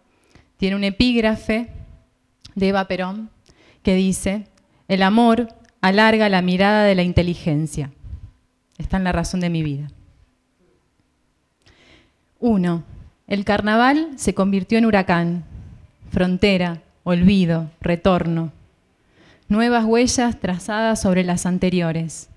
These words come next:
Palincesto, identidad, peronismo. Pausas que relanzan utopías. Perder, morir, nacer,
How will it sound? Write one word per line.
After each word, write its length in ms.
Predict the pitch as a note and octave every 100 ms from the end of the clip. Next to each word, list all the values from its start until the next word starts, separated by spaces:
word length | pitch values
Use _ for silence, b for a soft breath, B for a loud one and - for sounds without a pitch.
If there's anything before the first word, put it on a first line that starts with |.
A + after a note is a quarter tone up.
| _ _ _ _ _ _ _ _
Palincesto, 960 | F#3+ F#3 G3 F#3+ G#3+ F#3+ - - D#3+ D3 _ _
identidad, 840 | F#3+ F#3 F3+ F#3+ F#3+ F3+ E3 D#3+ - _ _ _ _ -
peronismo. 720 | F3 F#3 F#3+ F3+ D#3 E3 D#3 _ _ _ _ _ _ _ _
Pausas 480 | A3 A3 B3 A3+ A#3+
que 120 | -
relanzan 560 | F#3+ F#3 G#3 A3+ A3 G#3
utopías. 800 | G3 F#3 F#3 E3+ E3+ E3 - - _ _ _ _ _ _ _
Perder, 600 | G3 F#3+ G3 F#3+ E3+ D#3+ _ _ _
morir, 540 | F3+ F3+ F#3+ F3+ D#3+ - _ -
nacer, 640 | F3+ F3 - F3 E3 D3+